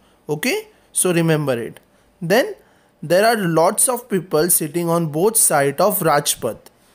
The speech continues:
which is the main road along which the parade passes.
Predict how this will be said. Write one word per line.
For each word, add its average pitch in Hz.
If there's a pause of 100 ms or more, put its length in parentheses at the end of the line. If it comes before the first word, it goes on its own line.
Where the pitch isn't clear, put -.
(640)
which 165
is 220
the 226
main 202
road 170
along 180
which 165
the 175
parade 165
passes. -